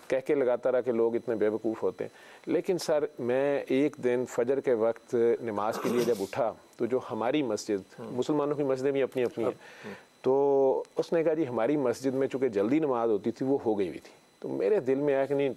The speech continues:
Speaker 1: पढ़नी मैंने जमात के साथ है, तो
Speaker 2: तो
Speaker 1: चलो
Speaker 2: मैं
Speaker 1: इस,
Speaker 2: देर वालों
Speaker 1: इस
Speaker 2: के साथ
Speaker 1: मस्जिद
Speaker 2: चला
Speaker 1: में
Speaker 2: जाता
Speaker 1: चले
Speaker 2: हूँ।
Speaker 1: जाता हूँ।
Speaker 2: <laughs>
Speaker 1: तो वो कहते हैं, "मैं दाता साहब," ए, मस्जिद भी नई बनी थी, मुझे शौक था कि मैं वो देख ही लेता हूँ।
Speaker 2: हाँ।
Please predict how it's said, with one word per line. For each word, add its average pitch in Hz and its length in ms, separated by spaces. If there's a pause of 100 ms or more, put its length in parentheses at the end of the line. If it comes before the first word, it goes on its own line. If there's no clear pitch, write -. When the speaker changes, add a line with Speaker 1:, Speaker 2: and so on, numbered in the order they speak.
(100)
Speaker 1:
पढ़नी 175 260
मैंने 139 180
जमात 101 340
के 151 120
साथ 101 200
है, 98 160
तो - 60 (400)
Speaker 2:
तो 156 80
Speaker 1:
चलो 139 220
Speaker 2:
मैं 139 80
Speaker 1:
इस, 127 80
Speaker 2:
देर 123 160
वालों 127 180
Speaker 1:
इस 175 60
Speaker 2:
के 151 60
साथ 135 120
Speaker 1:
मस्जिद 139 160
Speaker 2:
चला 127 80
Speaker 1:
में 139 60
Speaker 2:
जाता 123 140
Speaker 1:
चले 127 80
Speaker 2:
हूँ। 117 80
Speaker 1:
जाता 107 260
हूँ। 135 540
Speaker 2:
<laughs> - 100
Speaker 1:
तो 151 60
वो 151 280 (600)
कहते 143 200
हैं, 156 60
"मैं 151 140
दाता 113 240
साहब," 135 260
ए, 127 100
मस्जिद 127 320
भी 156 100
नई 139 180
बनी 135 200
थी, 143 80
मुझे 131 160
शौक 113 340
था 110 80
कि 107 60
मैं 117 140
वो 110 80
देख 127 300
ही 123 60
लेता 87 200
हूँ। 101 100
Speaker 2:
हाँ। - 80